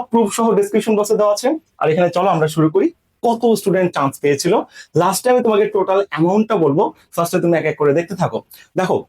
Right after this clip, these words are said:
আমাদের ঢাকা ইউনিভার্সিটিতে ষোলো থেকে বিশ জন স্টুডেন্টের মতো চান্স পাইছিল। তো তাদের নাম বলতে আমাদের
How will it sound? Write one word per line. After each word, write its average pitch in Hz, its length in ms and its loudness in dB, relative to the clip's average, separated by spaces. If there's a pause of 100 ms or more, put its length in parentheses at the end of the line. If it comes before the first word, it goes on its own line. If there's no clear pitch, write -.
(160)
আমাদের 190 280 0
ঢাকা 175 260 -2
ইউনিভার্সিটিতে 233 600 2 (240)
ষোলো 226 320 2
থেকে 233 240 0
বিশ 196 160 2
জন 226 120 2
স্টুডেন্টের 214 380 0
মতো 208 200 -2
চান্স 156 200 0
পাইছিল। 151 300 0 (320)
তো 165 60 -6
তাদের 175 300 0 (120)
নাম 175 100 2 (200)
বলতে 170 240 0 (340)
আমাদের 165 280 -2